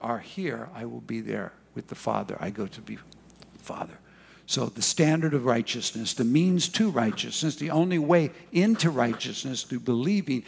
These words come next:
God's testimony of the resurrection, he'll convict the world of that. All of the arguments of men can just fall apart with one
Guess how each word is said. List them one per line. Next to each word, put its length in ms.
God's 280
testimony 640
of 60
the 80
resurrection, 640
he'll 160
convict 340
the 100
world 220
of 120
that. 180
All 280
of 100
the 120
arguments 460
of 80
men 320
can 140
just 160
fall 340
apart 400
with 180
one 580